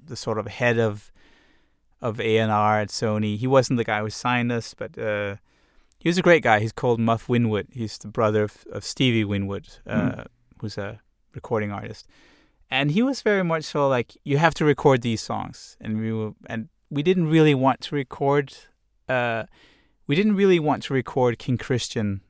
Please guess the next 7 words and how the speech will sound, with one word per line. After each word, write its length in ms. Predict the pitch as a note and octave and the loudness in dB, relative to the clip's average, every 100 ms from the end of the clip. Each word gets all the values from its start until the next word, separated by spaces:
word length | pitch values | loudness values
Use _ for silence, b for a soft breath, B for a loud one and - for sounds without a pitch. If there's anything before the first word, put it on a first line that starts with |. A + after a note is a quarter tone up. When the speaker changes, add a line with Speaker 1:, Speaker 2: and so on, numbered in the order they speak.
| _ | _
Speaker 1:
and, 300 | A2+ A2 G2+ | -4 -4 -2
um, 240 | G#2+ G#2 - - - | -4 -6 -10 -16 -18
and 240 | - A2 A2 | -10 -4 -2
Mika 460 | A#2 - A2 G#2 - | -2 -2 -4 -6 -8
and, 320 | G#2+ G2 F#2 | -8 -8 -8
uh, 340 | F2+ G#2 G2+ G2 - | -8 -8 -8 -12 -18
Chintai 500 | - A#2+ G2+ - G2 | -10 -8 -6 -8 -12